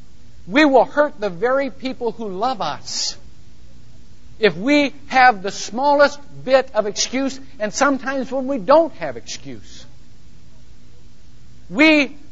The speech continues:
don't kill people. We are a killing machine. Think of yourselves. Just in, in the little everyday irritations you have, just think of the little tendencies that you have. Somebody is rude to you in a line. Somebody,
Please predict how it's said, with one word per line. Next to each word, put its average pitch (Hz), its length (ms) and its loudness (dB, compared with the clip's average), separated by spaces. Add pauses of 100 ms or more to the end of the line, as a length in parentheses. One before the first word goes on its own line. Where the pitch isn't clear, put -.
(260)
don't 262 340 6 (320)
kill 311 240 6
people. 233 500 0 (380)
We 269 400 2 (180)
are 240 200 4
a 220 60 2
killing 247 460 2
machine. 247 680 -2 (300)
Think 349 240 4
of 262 160 -2
yourselves. 123 680 -8 (600)
Just 302 320 4 (120)
in, 214 180 -4 (100)
in 220 120 -6
the 202 80 2
little 269 540 0
everyday 262 460 -2
irritations 240 680 -4
you 185 120 -8
have, 214 340 -4
just 254 200 -8
think 302 220 -2
of 202 140 -6
the 196 80 -4
little 302 380 -6 (560)
tendencies 254 720 -2
that 180 120 -6
you 175 120 -8
have. 160 160 -6
Somebody 254 380 0
is 165 140 -6
rude 240 420 -4
to 185 100 -6
you 147 220 -8
in 151 80 -8
a 151 60 -6
line. 185 500 -2
Somebody, 220 400 -2